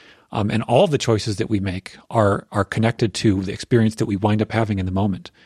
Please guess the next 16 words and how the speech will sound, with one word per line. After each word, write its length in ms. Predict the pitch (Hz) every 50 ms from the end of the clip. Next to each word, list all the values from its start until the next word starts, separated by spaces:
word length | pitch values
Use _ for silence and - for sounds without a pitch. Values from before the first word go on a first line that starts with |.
| _ - - - _ _ _ _ _ _ _ _ _ -
And, 180 | 107 104 107 110
and 100 | - 104
that 120 | 107 113 110
does 180 | 107 110 113 113
relate 240 | 110 107 110 117 -
to 80 | 127
diet. 300 | 110 113 107 117 127 - 139
It 160 | 101 101 -
relates 260 | 110 104 101 95 -
to 140 | - 117 104
if 140 | 101 - -
you 60 | 101
meditated 480 | 98 110 117 127 - - 123 123 127
the 60 | 113 120
night 200 | 123 123 - -
before 400 | 123 - - 131 127 135 135